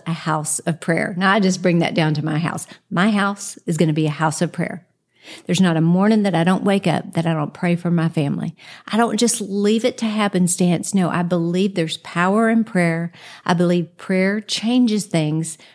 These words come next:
Prayer moves the hands of God. And listen, y'all, prayer can turn any situation around. Don't wait till your kids are in trouble to start praying. Don't wait till, uh, severe or d-,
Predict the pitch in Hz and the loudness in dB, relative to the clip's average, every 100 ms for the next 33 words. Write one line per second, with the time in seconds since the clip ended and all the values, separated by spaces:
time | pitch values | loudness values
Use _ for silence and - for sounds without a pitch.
0 | _ - 208 202 185 180 180 196 233 220 | _ -4 0 2 4 4 4 4 2 0
1 | - 240 226 190 180 165 170 175 - 185 | 0 0 0 0 2 2 2 -2 -2 -4
2 | 165 190 175 165 175 _ _ _ - - | 0 0 0 -2 -6 _ _ _ -20 -18
3 | - 277 277 294 - 240 196 180 175 _ | -2 0 2 0 0 0 0 -4 -8 _
4 | _ _ - - - 277 294 294 247 226 | _ _ -20 -12 -2 0 0 0 0 0
5 | - 220 202 - 233 233 247 233 214 - | 0 0 0 -2 2 2 2 0 -4 -2
6 | 220 190 185 214 214 226 202 165 - _ | 0 0 0 0 0 -2 -2 -6 -16 _
7 | _ _ _ - - - 202 269 294 494 | _ _ _ -20 -20 -10 0 0 2 -2
8 | 370 262 233 - 202 185 170 190 160 170 | 2 2 2 0 0 0 0 0 2 2
9 | 160 151 - 156 165 165 156 147 - - | 2 0 0 0 0 0 0 -2 -2 -4
10 | 156 170 208 - _ _ - - 254 294 | -2 0 -2 -8 _ _ -20 -2 0 0
11 | - 247 240 - - 202 160 - - _ | 0 0 2 0 -2 -2 -4 -8 -20 _
12 | - 165 147 - 170 - 190 160 165 196 | -6 -4 -4 -6 -8 -2 -2 0 0 2
13 | 196 190 156 143 - | 2 2 0 -2 -6